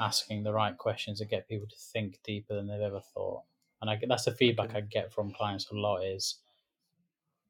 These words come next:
Speaker 1: normally it's like, "That's a good question," or, "I've never thought of that." And they come away and they're like, "I wish somebody had asked me that ten years ago."
Speaker 2: Yeah.
Speaker 1: So I feel, I feel that that's the kind of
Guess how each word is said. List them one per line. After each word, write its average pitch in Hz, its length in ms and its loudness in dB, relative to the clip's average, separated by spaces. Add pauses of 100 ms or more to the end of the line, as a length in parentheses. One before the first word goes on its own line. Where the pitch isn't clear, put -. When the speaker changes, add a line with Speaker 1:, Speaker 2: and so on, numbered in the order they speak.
(100)
Speaker 1:
normally 139 280 12
it's 117 100 4
like, 120 180 10
"That's 120 180 8
a 117 40 6
good 113 160 2
question," 104 460 4
or, 101 300 4
"I've 98 180 0
never 98 240 2
thought 107 320 2
of 98 200 -4
that." 98 260 2 (360)
And 104 80 -6
they 107 80 -4
come 110 160 -4
away 107 220 4
and 101 80 2
they're 101 80 2
like, 101 340 -2 (100)
"I 110 80 -4
wish 110 280 2
somebody 107 220 0
had 110 120 2
asked 101 240 0
me 104 60 -2
that 98 220 -2
ten 98 200 0
years 98 220 -2
ago." - 160 -12 (1120)
Speaker 2:
Yeah. 104 340 -2 (240)
Speaker 1:
So - 160 -6
I 107 60 -4
feel, 107 340 2
I 117 80 -4
feel 113 240 6
that 101 100 4
that's 107 280 2
the 117 100 -4
kind 110 260 0
of 98 140 -2